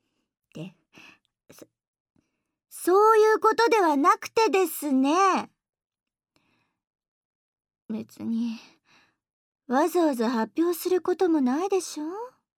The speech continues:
変に勘ぐる人も出てくるでしょうから。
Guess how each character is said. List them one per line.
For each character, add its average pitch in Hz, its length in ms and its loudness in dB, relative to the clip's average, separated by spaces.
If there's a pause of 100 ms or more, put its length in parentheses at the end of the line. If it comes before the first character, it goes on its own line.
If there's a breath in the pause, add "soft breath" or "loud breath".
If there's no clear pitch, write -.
(1200)
変 285 260 0
に 202 140 -2
勘 240 280 -2
ぐ 339 100 0
る 302 100 -2
人 247 180 -10
も 202 140 -6
出 247 140 -4
て 403 120 -4
く 294 120 -6
る 247 80 -2
で 247 120 -4
し 247 160 -8
ょ 240 80 -4
う 226 40 -8
か 220 160 -8
ら。 233 260 -14